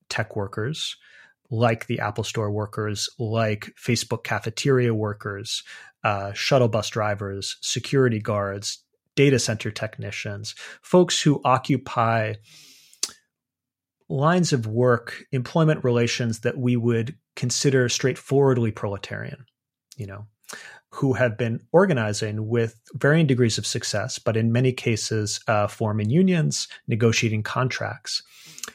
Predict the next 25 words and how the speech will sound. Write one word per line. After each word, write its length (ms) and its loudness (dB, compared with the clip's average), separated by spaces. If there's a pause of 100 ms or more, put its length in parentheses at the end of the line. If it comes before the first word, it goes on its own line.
(220)
And 200 4
then 300 4
we 160 4
have 560 2 (140)
a 140 -2
more 420 2
elevated, 800 4
rel-, 380 2
more 260 2
relatively 540 2
privileged, 560 -8
let's 180 -6
say, 400 -6 (300)
layer 380 6
of 160 -4
tech 300 -6
workers 640 -6 (260)
who 280 0
are 300 4
the 80 0
software 440 -2
engineers, 760 -8
the 80 -6
product 440 0
designers, 720 -10